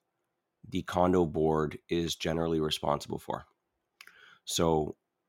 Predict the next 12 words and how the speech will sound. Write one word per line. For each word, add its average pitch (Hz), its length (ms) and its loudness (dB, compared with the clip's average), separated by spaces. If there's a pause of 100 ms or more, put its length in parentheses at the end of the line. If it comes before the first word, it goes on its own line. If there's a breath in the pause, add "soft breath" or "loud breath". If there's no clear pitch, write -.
(240)
you 87 180 2
can 85 180 0
look 87 160 0
and 87 120 2
see 92 320 2
how 85 300 2
much 82 500 -2
they're 82 180 2
paying 80 340 0
in 76 120 2
maintenance, 80 580 -4 (680)
right? 101 260 -2